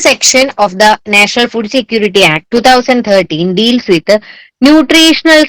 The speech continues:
support to children? ചിൽഡ്രൻസിലെ ന്യൂട്രീഷൻ, അത് ഇമ്പോർട്ടന്റ് ആണ് കേട്ടോ.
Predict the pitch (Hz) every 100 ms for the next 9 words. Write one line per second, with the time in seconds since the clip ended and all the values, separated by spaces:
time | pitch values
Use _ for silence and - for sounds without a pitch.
0 | 240 190 - 165 165 175 - 185 _ -
1 | 170 151 143 - _ - 247 247 285 277
2 | 277 262 240 233 254 247 254 226 208 220
3 | 247 240 240 220 160 160 160